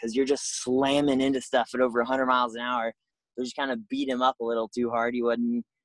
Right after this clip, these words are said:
having fun as much anymore. Is, is, so he stepped up and he, um, he ended up flying around in a helicopter for a while.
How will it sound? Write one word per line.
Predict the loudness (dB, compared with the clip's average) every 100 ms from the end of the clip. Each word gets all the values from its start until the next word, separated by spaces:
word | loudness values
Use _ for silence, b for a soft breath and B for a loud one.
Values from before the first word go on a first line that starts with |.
| _
having | 0 0 0 -6
fun | -4 -2 -2
as | -4
much | -6 -6 -8
anymore. | -6 -2 -2 0 0 0 -2 _ _ -6
Is, | -6 -4 -10 -12 _
is, | -8 -4 4
so | 4 4
he | 0 0 0
stepped | 2 2 2 4
up | 4 2
and | -4 -4
he, | -2 0 0
um, | 0 0 -4 -8 -12
he | -4 -2
ended | 0 2
up | 0 -2 -4
flying | 0 0 -2 -2
around | -2 0 -2
in | -4
a | -2
helicopter | -4 -4 -4 -4 -4 -10
for | -2 -2
a |
while. | 0 0 0 -2